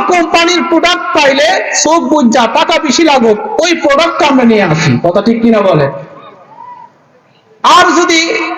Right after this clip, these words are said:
প্রোডাক্ট যে কোম্পানি থেকে বানানো হয়েছে, ওই কোম্পানি যদি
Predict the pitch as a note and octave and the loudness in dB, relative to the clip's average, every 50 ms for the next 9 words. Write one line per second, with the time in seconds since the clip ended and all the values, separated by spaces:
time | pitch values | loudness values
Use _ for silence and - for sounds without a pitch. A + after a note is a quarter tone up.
0 | - - - - C#4 C#4+ D4 E4 E4+ - - - - - - - - - - - | -12 -8 -4 -2 -2 0 0 -2 -2 -2 -4 -6 -4 -4 -4 -4 -6 -8 -12 -14
1 | - - - - - - _ _ _ _ _ _ _ _ _ _ - G3 F3+ A#3 | -18 -20 -20 -20 -20 -20 _ _ _ _ _ _ _ _ _ _ 0 2 2 2
2 | E4+ E4 - - D#4+ D#4+ D#4 D4 - E4 E4+ E4+ E4+ E4 F4+ E4+ C#4+ D#4+ D#4 - | 0 0 0 0 0 0 -2 0 -2 0 0 0 -2 0 -2 0 0 0 0 0
3 | C#4+ C#4+ C#4+ F4+ C4+ C4 A#3+ A3+ A3 A3 G#3 - - A3+ A#3 C#4 D4+ E4 E4+ - | 0 0 0 0 0 0 0 2 2 0 0 0 2 2 2 4 2 0 0 -2
4 | - - - - C#4+ E4 G4 G4+ - - E4+ E4 D#4+ D#4 - D#4+ F4+ F4+ F4+ F#4 | -4 -4 0 2 2 2 2 0 0 0 2 2 2 2 0 0 0 0 0 0
5 | F#4 F4+ C#4+ B3+ C#4 C4 A3 C4+ C#4 D4+ E4 F4+ F#4 F4+ F#4 - - - | 0 0 0 0 2 2 2 2 2 0 0 0 0 -2 -2 -2 -4 -8